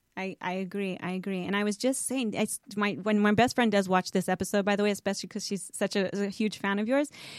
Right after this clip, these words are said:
she is going to, and supporter of yours, she is going to laugh because we were having this exact, I was telling her, I kinda have this knot. I said, "I feel more stressed because my husband is in film and we, and I'm in film as well and media. And w-,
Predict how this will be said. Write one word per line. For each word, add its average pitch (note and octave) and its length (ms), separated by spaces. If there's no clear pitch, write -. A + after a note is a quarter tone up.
she D4+ 340
is E4+ 160
going B3 360
to, - 80
and G#3+ 120
supporter G#3 380
of G#3 100
yours, B3+ 240
she C4+ 500
is A#3 200
going A3+ 240
to A3 100
laugh G3 260
because G3 280
we A#3 100
were B3 80
having G#3+ 280
this G3+ 120
exact, - 400
I - 80
was A#3 140
telling C#4+ 260
her, A#3 100
I F#3 100
kinda A#3 180
have A#3 100
this G3+ 180
knot. G3+ 360
I - 20
said, F#3 160
"I F#3 80
feel A3+ 220
more G#3+ 160
stressed A#3+ 400
because G3+ 340
my G3 140
husband A3+ 340
is A3+ 120
in A3+ 120
film G3 500
and F#3+ 540
we, G3+ 400
and G3 120
I'm G3+ 140
in G3+ 80
film G3 220
as F3+ 100
well G3 260
and F#3+ 140
media. G#3 380
And G3 220
w-, F3+ 160